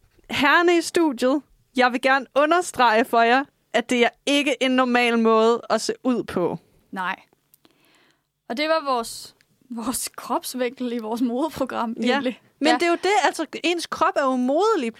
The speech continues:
Speaker 1: Ens krop har altid været mode.
Speaker 2: Ja, og også
Speaker 1: Skønhedsidealerne skifter jo fandme hvert årti.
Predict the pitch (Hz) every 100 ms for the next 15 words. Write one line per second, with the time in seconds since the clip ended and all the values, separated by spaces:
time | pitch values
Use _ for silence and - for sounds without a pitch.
0 | - - 233 - 208 202 190 214 254 330
1 | 233 202 190 185 196 262 285 349 381 247
2 | 240 247 277 370 285 240 226 208 208 -
3 | 277 - 240 220 240 277 254 262 - 202
4 | - 330 294 208